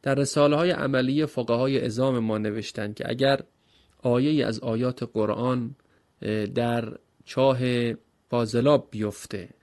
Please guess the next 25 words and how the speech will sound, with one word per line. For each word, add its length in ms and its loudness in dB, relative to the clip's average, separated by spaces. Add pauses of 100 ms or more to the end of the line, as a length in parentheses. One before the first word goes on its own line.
(160)
فرمودن 460 0
باید 220 0
اون 160 -6
چاه 420 -4
بسته 380 -8
بشه. 400 -12 (220)
چرا؟ 560 2 (360)
می‌گن 260 0
چون 200 -4
وقتی 260 -2
این 100 -4
آیه 360 -2
قرآن 580 -2 (400)
نه 420 0 (100)
یک 260 -2
آیه 320 -2
کامل، 420 -6
حتی 300 -6
بخشی 440 -6
از 180 -2
آیه 340 -4
در 180 -4
جایی 280 -2
قرار 400 -4
می‌گیره، 520 -4